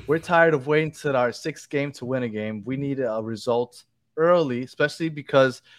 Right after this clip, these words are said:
for some reason the schedulers decided to schedule us against the top three Eastern Conference teams the first three weeks of the year. We got Montreal, followed by Philly, and then N Y C F C. Now,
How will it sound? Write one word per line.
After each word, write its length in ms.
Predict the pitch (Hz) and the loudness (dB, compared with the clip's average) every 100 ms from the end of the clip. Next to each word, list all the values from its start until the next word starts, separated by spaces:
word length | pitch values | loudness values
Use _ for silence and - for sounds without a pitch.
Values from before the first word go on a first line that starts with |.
| - _ | -20 _
for 80 | - | -8
some 260 | 127 202 220 | 0 0 2
reason 260 | 240 202 | -2 -2
the 60 | 160 | -6
schedulers 580 | - 208 196 165 143 139 | -2 0 0 0 -2 -4
decided 400 | 131 160 160 160 | -2 4 4 2
to 80 | 131 | -8
schedule 380 | - 156 147 135 | -2 0 2 0
us 180 | 131 | -2
against 520 | 131 127 131 127 - _ _ _ _ | -4 0 0 -2 -14 _ _ _ _
the 80 | 120 | -16
top 400 | - 170 160 - | -2 0 0 -4
three 200 | 156 165 | -4 -4
Eastern 340 | 165 - 151 | -6 -8 -6
Conference 420 | 151 139 131 123 | -4 -4 -6 -12
teams 540 | - 220 175 139 135 - _ _ _ | -6 -2 -2 -4 -8 -16 _ _ _
the 80 | 117 | -12
first 340 | - 127 123 | -2 -2 -2
three 140 | - 127 | -2 0
weeks 240 | 123 - | 0 -2
of 60 | 117 | -4
the 120 | 120 | -4
year. 240 | 117 113 | 0 0
We 120 | 110 139 | 2 4
got 200 | 131 123 | 4 4
Montreal, 680 | 160 165 - 151 143 143 139 | 2 2 -2 0 4 4 4
followed 300 | 131 135 120 | 2 2 2
by 140 | 117 | 0
Philly, 540 | 147 - 139 131 127 - _ _ | -2 0 0 2 -4 -8 _ _
and 160 | 120 120 | -14 -2
then 160 | 120 117 | -2 0
N 160 | 113 | -2
Y 180 | 110 110 | 0 0
C 280 | 107 104 101 | -2 -6 -6
F 80 | 98 | -6
C. 300 | - 101 87 _ _ _ | -12 -14 -16 _ _ _
Now, 280 | 120 110 92 | -4 -4 -4